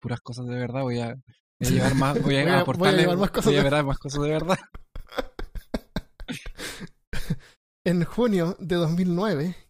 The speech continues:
Speaker 2: Caroline Coffey y su esposo, se escribe Blasek, pero se lee Blage, Cott, habían regresado hace poco de su luna de miel en Costa Rica.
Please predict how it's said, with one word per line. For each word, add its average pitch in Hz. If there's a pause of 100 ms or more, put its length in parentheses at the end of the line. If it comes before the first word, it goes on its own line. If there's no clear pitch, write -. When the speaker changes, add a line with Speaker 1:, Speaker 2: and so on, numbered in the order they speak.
(120)
Speaker 2:
Caroline 190
Coffey 170
y 139
su -
esposo, 151 (1040)
se -
escribe 170 (320)
Blasek, 156
pero 151
se 139
lee 147 (300)
Blage, 147 (680)
Cott, - (320)
habían 165
regresado 160
hace 151
poco 160
de 151
su 147
luna 147
de 139
miel 151
en 143
Costa -
Rica. -